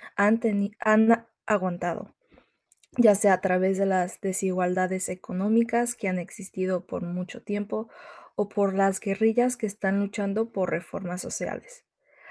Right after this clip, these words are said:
Pero Dalton hace algo interesante y combina este sufrimiento con felicidad,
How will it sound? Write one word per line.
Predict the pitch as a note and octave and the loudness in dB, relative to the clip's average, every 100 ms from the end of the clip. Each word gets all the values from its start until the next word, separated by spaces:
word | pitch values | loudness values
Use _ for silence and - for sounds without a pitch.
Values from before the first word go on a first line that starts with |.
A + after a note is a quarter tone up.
| - | 0
Pero | A3+ A3+ A#3 | 6 8 8
Dalton | B3+ C4+ D#4 D#4 - | 6 4 4 2 2
hace | A3 A#3 B3+ | 0 2 0
algo | B3+ C4+ | 0 0
interesante | B3 F#3+ F#3 F#3+ F3+ F#3+ | 2 0 0 -4 -4 -6
y | F#3+ | -6
combina | F#3 F#3 G3 G#3+ A3+ A#3+ A#3 | -6 -4 0 2 4 6 4
este | A3 G#3+ A#3 | 2 2 2
sufrimiento | A3+ G3+ - F#3 G3 G#3 A#3+ A#3 | 2 -2 -4 0 0 2 0 0
con | G#3+ F3+ F3 | -2 -4 -4
felicidad, | - F#3+ F3+ F3+ F#3+ G#3+ F#3 | -6 -2 -2 -2 0 2 2